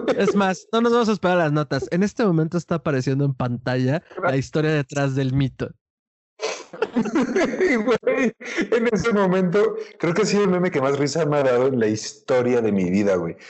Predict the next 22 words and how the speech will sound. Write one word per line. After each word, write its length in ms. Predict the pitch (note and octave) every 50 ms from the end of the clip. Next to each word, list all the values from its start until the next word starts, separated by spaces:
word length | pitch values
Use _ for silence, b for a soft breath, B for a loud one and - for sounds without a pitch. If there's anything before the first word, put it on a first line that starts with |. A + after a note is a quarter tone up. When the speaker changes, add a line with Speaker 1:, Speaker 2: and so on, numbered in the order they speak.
| B -
Speaker 2:
Porque 200 | C#3 C3+ C3+ C3
se 100 | C3+ C3+
los 160 | C3 B2 A#2+
mandé 260 | B2+ A#2+ A#2+ A#2+ C#3
y 40 | D3
me 80 | D#3+
cagué 140 | D#3+ C#3+ B2+
de 80 | C3 C3
risa. 240 | C3+ C#3 C#3 D3+ C#3
Y 40 |
luego, 240 | C#3 D3+ D#3 - - -
años 340 | E3 F3+ F#3 G#3+ A#3 A3 E3+
después, 600 | D#3 B2+ - - - C#3 D#3 F3+ G3 - B B B B B B B B B
este 240 | - D3+ D3+ - G#3+
güey, 140 | F3 - -
<laughs> 340 | - A3+ G#3+ - B3 - B3+
este 260 | A#3+ - - - - -
güey 220 | - G#3+ G#3+ G#3 A3
de 100 | A3 G3
repente 460 | G3 F3+ D3+ - D#3+ E3 E3+ G3 F#3+
lo 140 | F3 G#3 -
saca 460 | - - E3+ E3 E3 - D#3+ F3